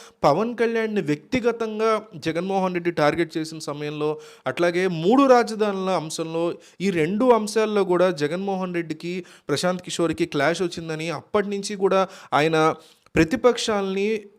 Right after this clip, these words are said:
వ్యక్తిగతంగా టార్గెట్ చేయొద్దు, టార్గెటెడ్ రాజకీయాలు, పొలిటికల్ వెండెట్టాలు,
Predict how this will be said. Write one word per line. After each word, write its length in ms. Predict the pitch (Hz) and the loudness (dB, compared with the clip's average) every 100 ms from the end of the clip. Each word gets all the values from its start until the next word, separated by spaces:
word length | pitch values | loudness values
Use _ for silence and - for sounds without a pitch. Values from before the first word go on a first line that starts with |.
| - | -2
వ్యక్తిగతంగా 600 | 139 147 233 214 202 196 | -2 0 4 4 4 -2
టార్గెట్ 460 | 175 156 151 147 147 | 0 0 0 -6 -6
చేయొద్దు, 420 | 123 113 113 104 - | -6 -6 -8 -8 0
టార్గెటెడ్ 640 | 143 165 208 226 196 214 | 4 4 2 -2 0 2
రాజకీయాలు, 640 | 180 165 160 - 156 123 | 4 2 0 -4 -2 -2
పొలిటికల్ 480 | - 156 165 - 214 | 0 -2 0 0 0
వెండెట్టాలు, 720 | 143 139 170 196 196 151 117 | 0 -4 0 -2 0 -2 -2